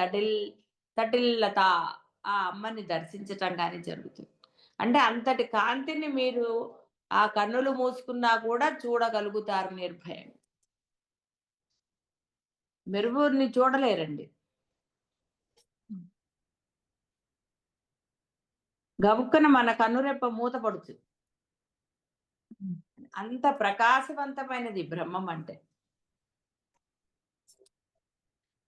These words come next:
కాబట్టి ఆ విధంగా ఉంటుంది. అప్పుడప్పుడు పొందేదంటే, ఇగో అప్పుడప్పుడు అంటే, ఇట్లా మెరుపు తీగలాగా పొంది పోతూ ఉంటుంది.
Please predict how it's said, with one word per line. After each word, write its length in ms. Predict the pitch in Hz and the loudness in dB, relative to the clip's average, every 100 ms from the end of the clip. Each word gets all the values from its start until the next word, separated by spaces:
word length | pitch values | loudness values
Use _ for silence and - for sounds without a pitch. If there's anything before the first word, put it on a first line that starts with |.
| _ | _
కాబట్టి 180 | 233 247 | 2 4
ఆ 220 | 202 196 | 4 4
విధంగా 540 | 247 233 269 269 302 | 2 -4 -8 0 2
ఉంటుంది. 360 | 269 226 175 - _ _ _ _ _ _ _ | 2 -2 -8 -14 _ _ _ _ _ _ _
అప్పుడప్పుడు 520 | 214 226 285 294 294 302 | -8 -4 -2 -2 -2 -4
పొందేదంటే, 800 | 247 277 269 277 269 262 370 381 | -2 -2 -2 -2 -2 -4 -6 -4
ఇగో 120 | 285 | -4
అప్పుడప్పుడు 600 | 254 214 240 240 220 220 | -2 -2 -2 -4 -4 -6
అంటే, 220 | 214 269 | -6 -8
ఇట్లా 240 | 269 214 | -10 -8
మెరుపు 300 | 208 208 214 | -4 -4 -4
తీగలాగా 540 | 220 226 208 196 190 196 | -2 -2 0 0 0 -2
పొంది 460 | 196 190 196 254 | 0 0 0 -6
పోతూ 400 | - - 196 - | -10 -8 -8 -8
ఉంటుంది. 220 | - - | -20 -20